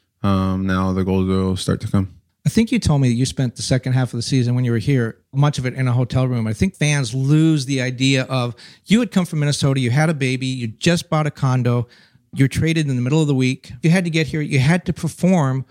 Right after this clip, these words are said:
Speaker 2: while trying to move your family, take care of your baby, find a place to live. How difficult is that?
Speaker 1: Uh, really difficult, especially when you're in a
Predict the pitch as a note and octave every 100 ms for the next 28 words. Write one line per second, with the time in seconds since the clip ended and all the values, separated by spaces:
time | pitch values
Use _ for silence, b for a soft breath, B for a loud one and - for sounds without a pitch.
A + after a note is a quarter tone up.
0 | b b - C3+ - D#3+ D#3+ D3+ C#3+ C3+
1 | D3+ D3 D3+ D3 - - - C#3 C3 A#2+
2 | C3 C3 - C3+ - - B2+ - B2 C3
3 | - B B - D#4+ A3+ F#3+ G#3+ - B2
4 | G#2 F2+ G#2+ G#2+ - _ - A2+ A2+ A2
5 | A2+ B2+ G2 F2 F2+ E2+ - - F#2 -
6 | G2+ F#2+ F#2+ F#2+ F#2+ F#2 F#2